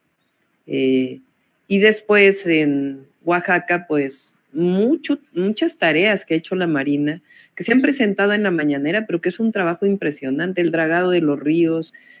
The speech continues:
eh, el trabajo que se ha hecho para las escolleras, para los nuevos puertos, eh, en el país, eh, y de igual manera, pues, eh, los caminos artesanales,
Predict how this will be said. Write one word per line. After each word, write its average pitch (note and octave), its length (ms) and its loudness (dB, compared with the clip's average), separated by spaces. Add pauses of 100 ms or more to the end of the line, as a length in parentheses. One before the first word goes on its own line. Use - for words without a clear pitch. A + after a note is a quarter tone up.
(180)
eh, D3 600 4
el E3 100 2
trabajo D#3+ 400 0
que D3 120 -4
se D#3 160 -2
ha D#3 80 2
hecho D3+ 380 0
para C#3+ 200 -4
las C3+ 220 -4
escolleras, D3 760 0
para C3 360 -2
los C3 240 -2
nuevos C#3+ 300 -2
puertos, D3+ 720 -2 (580)
eh, C3+ 440 -2
en C#3+ 140 0
el C#3+ 120 2
país, D#3 560 0 (560)
eh, D3 280 2
y G3 120 4
de G3+ 120 8
igual F#3+ 260 2
manera, F3 540 2
pues, - 640 -8
eh, C3+ 560 2
los D3+ 180 2
caminos E3 500 2
artesanales, F3+ 1160 0